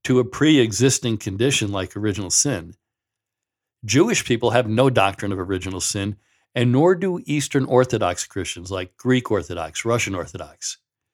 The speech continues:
Listen to the sociologist, psychologist, and philosopher Eric Fromm. He wrote, "The Old Testament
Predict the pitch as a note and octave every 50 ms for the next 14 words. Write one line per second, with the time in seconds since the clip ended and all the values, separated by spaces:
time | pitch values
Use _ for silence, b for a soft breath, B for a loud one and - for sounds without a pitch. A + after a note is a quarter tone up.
0 | _ _ _ _ _ _ _ _ _ _ _ _ A#2+ C#3 D3 D3 - E3 E3 C#3+
1 | - D3+ C#3 B2+ - - C3 B2+ A#2+ - C3 B2 A#2+ A#2 A#2 A#2 A2+ A2 A#2+ A2+
2 | - - A#2+ G#2+ - - A#2+ A#2 A#2 A2+ G#2+ G#2 A2 G2 - G#2+ G#2 - - A2
3 | G#2+ G2+ G#2+ G#2+ - - - - G#2+ G#2+ - _ G#2 G#2 G#2+ G#2 F#2+ - - -
4 | - A#2 G#2 F#2+ F2 D#2 D#2+ E2+ - G#2+ G#2 G#2+ G#2+ G2+ G2 F#2+ - _ _ _
5 | _ _ _ _ _ _ _ _ _ _ - A#2+ B2 - C3 D3 E3 C#3 - -
6 | D#3 - - - - G#2+ G#2+ G2 G2 -